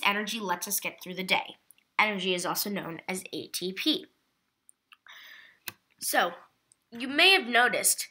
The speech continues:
that the process of cellular respiration and photosynthesis are linked together because the inputs for cellular respiration are the outputs for photosynthesis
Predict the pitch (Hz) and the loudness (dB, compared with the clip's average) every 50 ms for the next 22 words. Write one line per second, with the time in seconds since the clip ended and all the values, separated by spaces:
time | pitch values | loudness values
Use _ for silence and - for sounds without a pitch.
0 | _ _ - - 220 214 - - - - 220 220 226 - 220 208 - 202 185 - | _ _ -4 -4 -4 -2 -4 -6 2 6 6 6 6 4 2 2 2 2 2 2
1 | - - 196 214 214 208 202 190 180 180 185 185 - - - - - 180 180 190 | 6 8 10 10 10 8 6 4 4 4 4 4 2 0 0 2 2 4 4 4
2 | 196 190 - 170 160 170 156 - 180 185 - - 180 175 185 180 - - 185 - | 2 0 -2 -2 -4 -4 -4 -4 -4 -4 -2 -2 -2 0 0 0 -2 -2 -4 -2
3 | 180 180 - - 170 - - - - 190 190 175 - 220 240 247 240 - - 208 | 0 0 0 2 2 2 2 4 2 2 0 0 -2 -2 -2 -2 -2 -4 -2 0
4 | 233 302 294 - 127 - - - - - - - - - _ _ - - 214 - | 2 2 2 0 -2 -6 -8 -12 -18 -20 -20 -20 -20 -20 _ _ -10 -8 -6 -4
5 | 226 190 180 165 165 190 185 - - - - 208 226 277 302 294 - - 170 - | -4 -4 -4 -4 -6 -8 -8 -8 -8 -2 0 2 2 2 0 -2 -4 -4 -4 -4
6 | - - - - - - _ _ _ - - - 185 185 - - 175 170 175 170 | -2 0 2 2 0 0 _ _ _ -14 -10 -6 -4 0 4 8 8 8 8 6
7 | 170 165 147 170 - - - - 165 175 190 202 - - - - - 202 202 _ | 2 0 0 0 -2 -2 -2 0 2 2 2 2 0 -2 -4 -6 -8 -10 -12 _
8 | _ _ - - _ _ _ _ _ _ - - 196 185 - - - - - - | _ _ -20 -20 _ _ _ _ _ _ 2 2 2 4 2 0 -2 6 10 12
9 | 190 214 233 - - - - 180 - - - - - - - - _ _ _ _ | 12 12 12 10 2 -4 -4 -4 -4 -2 0 0 0 0 0 -4 _ _ _ _
10 | _ - - - 175 165 165 - - - - - 190 180 175 175 - - 262 254 | _ -8 -4 -2 0 0 -2 -4 -8 -8 -6 -4 -4 -4 -4 -4 -6 -6 -6 -4
11 | - 175 - - - - - - - - - | -2 0 0 0 0 -2 -2 0 -2 -2 -4